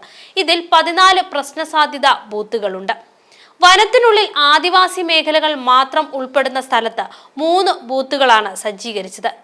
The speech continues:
ഏഴായിരത്തി എഴുന്നൂറ്റി എൺപത്തിയേഴ് പുതിയ വോട്ടർമാർ ഉൾപ്പെടെ രണ്ട് ലക്ഷത്തി മുപ്പത്തിരണ്ടായിരം വോട്ടർമാരാണ് മണ്ഡലത്തിലുള്ളത്. പി വി അൻവർ രാജിവെച്ചതോടെയാണ് നിലമ്പൂരിൽ ഉപതെരഞ്ഞെടുപ്പിന് കളമൊരുങ്ങിയത്.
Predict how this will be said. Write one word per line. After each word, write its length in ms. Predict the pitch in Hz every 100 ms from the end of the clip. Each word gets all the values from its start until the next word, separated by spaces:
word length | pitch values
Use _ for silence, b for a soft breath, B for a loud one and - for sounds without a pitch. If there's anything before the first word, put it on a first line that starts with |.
| _
ഏഴായിരത്തി 540 | 226 240 262 269 269 302
എഴുന്നൂറ്റി 400 | 269 277 285 269 254
എൺപത്തിയേഴ് 560 | 262 302 311 311 302
പുതിയ 400 | 294 254 - 311
വോട്ടർമാർ 640 | 285 269 262 277 247 240 240 -
ഉൾപ്പെടെ 440 | 240 233 233 285 B B -
രണ്ട് 220 | 277 285 330
ലക്ഷത്തി 320 | 339 - 330
മുപ്പത്തിരണ്ടായിരം 920 | 285 269 294 302 294 277 285 277 262
വോട്ടർമാരാണ് 720 | 233 233 254 277 269 240 190
മണ്ഡലത്തിലുള്ളത്. 840 | 190 214 214 240 240 202 185 196 226 B B B _
പി 180 | 370 381
വി 140 | 415 466 359
അൻവർ 280 | 339 339 311
രാജിവെച്ചതോടെയാണ് 1040 | 277 269 277 320 330 294 302 294 254 202 202
നിലമ്പൂരിൽ 560 | 240 247 262 254 262 254 -
ഉപതെരഞ്ഞെടുപ്പിന് 840 | 233 269 285 285 277 262 262 220 - -
കളമൊരുങ്ങിയത്. 680 | 220 233 214 185 190 190